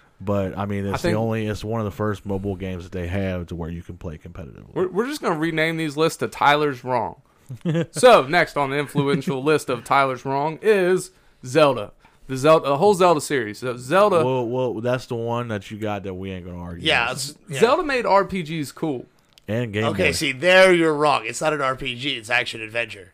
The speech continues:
Speaker 2: Action adventure, whatever. But it made those types of games, puzzle solving, this and that.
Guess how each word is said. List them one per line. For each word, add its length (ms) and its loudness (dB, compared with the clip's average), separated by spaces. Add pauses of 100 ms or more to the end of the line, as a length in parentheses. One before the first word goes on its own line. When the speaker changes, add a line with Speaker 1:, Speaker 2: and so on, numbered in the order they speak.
Speaker 2:
Action 320 -2
adventure, 380 -8
whatever. 340 0
But 180 -2
it 140 -4
made 320 0
those 260 2
types 300 0
of 60 -18
games, 320 -6
puzzle 360 0
solving, 680 -2 (460)
this 200 -4
and 160 -8
that. 300 -4